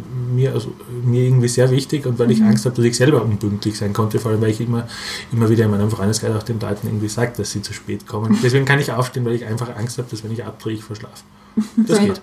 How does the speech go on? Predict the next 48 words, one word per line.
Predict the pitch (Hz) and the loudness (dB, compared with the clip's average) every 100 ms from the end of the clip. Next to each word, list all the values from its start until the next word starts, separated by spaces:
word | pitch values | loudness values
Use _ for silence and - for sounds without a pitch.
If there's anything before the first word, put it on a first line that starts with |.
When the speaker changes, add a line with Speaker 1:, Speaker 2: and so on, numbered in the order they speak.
| - | -10
Speaker 2:
ich, | |
das | 170 | -4
kann | 214 | -2
ich | 208 | 0
zum | |
Beispiel | 202 190 | -2 -4
gar | 180 156 | 0 0
nicht. | 160 160 | -2 -6
Also | 170 | -4
ich | 165 - - - - - | -4 -6 -16 -20 -20 -16
stelle | - 185 185 | -10 -6 -4
meinen | 185 185 | -4 -4
Wecker | 170 196 | -4 -4
schon | 196 | -4
immer | 185 185 185 - - - | -2 -2 -4 -8 -8 2
mindestens | 214 220 208 185 | 4 4 2 -4
eine | 175 180 | -4 -2
halbe | 175 175 | -2 -2
Stunde | - 185 | -4 -6
vorher, | 185 170 180 185 | -4 -4 -2 -4
da-, | 185 - | -6 -10
weil | 175 175 | -4 -4
ich | 180 | -2
weiß, | 165 185 190 | -2 -2 -4
dass | |
ich | 190 | -6
ihn | 185 | -4
mindestens | 185 190 202 196 | -4 -4 -6 -2
dreimal | 175 170 175 | 0 0 0
auf | 175 | 0
Schlummern | 202 208 | 2 2
stelle. | 202 160 175 185 - | 2 -2 -2 -4 -2
Aber | 185 180 - | 0 0 -4
sobald | - 175 220 | 0 2 2
ich | 240 | 2
dann | 277 | 4
aufstehe, | - - 233 | 2 0 0
dann | 226 214 | 0 0
bin | 202 | 0
ich | 185 | -2
auch | 180 - | -6 -4
da. | 151 165 | -2 -2
Also, | 165 175 165 165 | -2 -2 -2 -4
aber | - 165 - - - - | -4 -2 -2 -6 -18 -18
das | - - | -16 -12
Aufstehen | 143 - 151 151 | -12 -8 -8 -6
selber, | - - - | -8 -12 -12
das | - - | -16 -20